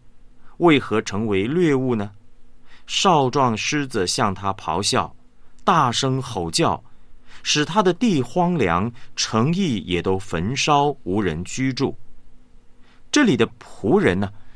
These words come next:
指的是用钱买来的奴隶。家中生的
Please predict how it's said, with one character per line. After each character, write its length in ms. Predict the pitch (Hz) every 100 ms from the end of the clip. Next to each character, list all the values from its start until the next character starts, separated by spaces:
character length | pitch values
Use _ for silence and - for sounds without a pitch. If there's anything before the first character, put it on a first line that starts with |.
| - - - -
指 200 | - 107
的 120 | 120
是 200 | 117 127
用 220 | 185 147
钱 400 | - - - 95
买 240 | 151 131 71
来 160 | 69
的 100 | 78
奴 300 | 85 78 76
隶。 180 | 123 - - - - - - - - - - -
家 420 | - 226 226 220
中 280 | 214 208 208
生 400 | 196 - 214 208
的 160 | 147